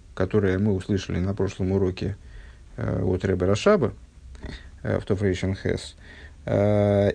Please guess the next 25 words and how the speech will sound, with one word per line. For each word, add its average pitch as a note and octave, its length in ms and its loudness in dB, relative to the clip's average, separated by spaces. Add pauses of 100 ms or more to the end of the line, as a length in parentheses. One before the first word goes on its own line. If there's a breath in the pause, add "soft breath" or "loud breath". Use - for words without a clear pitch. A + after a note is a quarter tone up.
и E3 640 2
к - 60 0
этому D#3 480 6
добавляет, A#2+ 920 6 (880 loud breath)
к - 80 0
этому D3+ 420 6
добавляет A#2+ 800 4
предыдущий A#2 680 2
Ребе. F2+ 320 4
Ну, G#2+ 160 2
давайте A#2 440 2
с-, - 400 -12 (140)
проявим G#2 540 4 (1160 loud breath)
позитивное A2 520 4
занудство, B2 560 0 (1160 loud breath)
коли B2 200 6
мы A2+ 140 4
уже G#2+ 140 2
взялись G#2 500 2
вот G2+ 180 -2
так G2+ 200 2
вот G2 120 0
это G2 220 0
все G#2 300 0
в-, F#2+ 320 -6